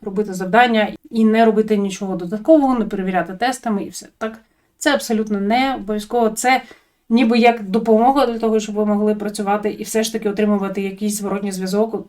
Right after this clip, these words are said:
про те, що ви вірно зробили завдання. Але ви також можете зробити завдання, подивитися окремо відповіді і вирішити, що, о, схоже, все нормально.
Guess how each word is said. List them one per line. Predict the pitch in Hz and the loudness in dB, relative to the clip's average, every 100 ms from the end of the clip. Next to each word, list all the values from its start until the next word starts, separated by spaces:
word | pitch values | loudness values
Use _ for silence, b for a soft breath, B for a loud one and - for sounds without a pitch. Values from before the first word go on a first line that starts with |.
| _ | _
про | - | -12
те, | 185 190 | -6 -6
що | 190 185 | -6 -6
ви | 185 190 | -4 -4
вірно | 185 208 208 | 0 0 2
зробили | 233 240 269 269 | -2 -2 -4 -4
завдання. | 254 269 269 262 - b b | -2 -2 0 -4 -8 b b
Але | 226 226 | 0 2
ви | 226 | 2
також | - 247 | 0 0
можете | 269 277 254 | -2 -2 -4
зробити | 240 220 226 | -6 -4 -4
завдання, | 208 185 175 208 269 _ _ | -4 -2 -2 -2 -6 _ _
подивитися | 202 208 254 294 269 | 2 4 4 2 0
окремо | 240 226 214 | 0 2 2
відповіді | 185 180 185 208 285 - _ _ _ - | 0 -2 -6 -6 -6 -8 _ _ _ -6
і | 233 240 | -2 2
вирішити, | 214 226 233 226 | 6 4 4 -4
що, | 214 - | -4 -2
о, | 208 185 | 0 0
схоже, | - 294 320 302 285 - | -2 6 8 8 4 -4
все | - 233 | -4 0
нормально. | 190 156 - | 0 -2 -6